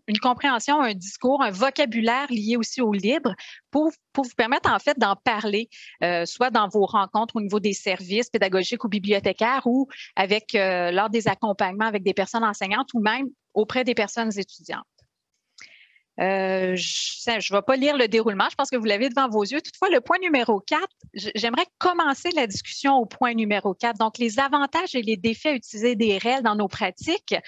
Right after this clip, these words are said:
En fait, j'aimerais avoir, là, je vais commencer probablement, là, par, euh, à chaud vos réactions suite à, euh, la présentation qu'on aura eue. Donc, le sachant déjà, vous pouvez très bien avoir peut-être papier, crayon, puis déjà lister peut-être, là, tout au long de la présentation.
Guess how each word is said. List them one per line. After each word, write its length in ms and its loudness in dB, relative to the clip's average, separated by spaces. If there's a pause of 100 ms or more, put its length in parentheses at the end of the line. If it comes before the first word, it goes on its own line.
(360)
En 80 0
fait, 160 2
j'aimerais 220 0
avoir, 400 2
là, 140 4
je 80 -6
vais 100 2
commencer 380 0
probablement, 580 2
là, 140 0
par, 340 0
euh, 160 2 (560)
à 140 -2
chaud 340 0
vos 240 2
réactions 640 -2
suite 400 -2
à, 300 0
euh, 760 -16 (520)
la 380 2
présentation 640 0
qu'on 260 0
aura 340 2
eue. 280 -14 (360)
Donc, 160 -2 (460)
le 160 2
sachant 480 0
déjà, 460 0 (540)
vous 60 -16
pouvez 200 0
très 200 2
bien 180 2
avoir 240 2
peut-être 440 0
papier, 340 0
crayon, 460 0
puis 100 -2
déjà 300 2
lister 600 0
peut-être, 520 0
là, 180 2
tout 280 -6
au 80 4
long 160 2
de 80 0
la 100 2
présentation. 760 0